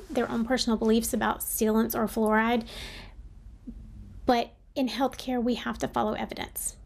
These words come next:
That's the entire point of healthcare, is to follow the evidence, to provide clinical practice guidelines so that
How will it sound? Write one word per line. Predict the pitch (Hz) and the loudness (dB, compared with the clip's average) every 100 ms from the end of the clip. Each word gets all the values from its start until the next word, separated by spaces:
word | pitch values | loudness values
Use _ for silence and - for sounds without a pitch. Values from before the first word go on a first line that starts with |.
| - | -4
That's | 254 220 226 - - - - | 0 0 -2 -4 -6 -10 -10
the | - 226 226 226 - | 4 6 6 4 4
entire | 233 220 220 208 | 2 4 2 0
point | 214 - - 247 220 - - | -2 -4 4 4 4 -2 -2
of | 226 | -4
healthcare, | - - 240 226 - 254 233 233 | -4 0 0 0 -8 -2 -2 -2
is | 233 - | -4 -4
to | - 240 226 226 - - - - - - - - | -4 0 0 0 -12 -16 -20 -16 -16 -16 -16 0
follow | 277 247 247 | 4 6 4
the | 254 | 2
evidence, | 254 233 240 254 - | -2 0 0 -2 -4
to | - | -6
provide | 226 - 226 214 226 - - - | -8 -6 0 2 2 0 -18 0
clinical | 254 233 226 | 2 2 0
practice | 233 220 233 226 | -2 0 0 -2
guidelines | 202 208 214 220 | -2 0 2 2
so | 214 240 | 4 2
that | 214 - | 4 2